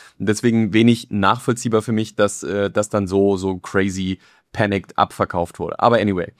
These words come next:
Ähm, wir hatten uns letzte Woche sehr, sehr stark angeschaut, ähm, die Bit-, Bitcoin E T F Outflows. Und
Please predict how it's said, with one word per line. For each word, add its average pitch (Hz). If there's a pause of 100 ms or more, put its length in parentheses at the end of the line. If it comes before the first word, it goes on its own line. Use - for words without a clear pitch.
(560)
Ähm, 139 (260)
wir 139
hatten 175
uns 156
letzte 123
Woche 165
sehr, 127
sehr 147
stark 127
angeschaut, 131
ähm, 110
die 107
Bit-, 117
Bitcoin 143
E 120
T 127
F -
Outflows. 151 (480)
Und 123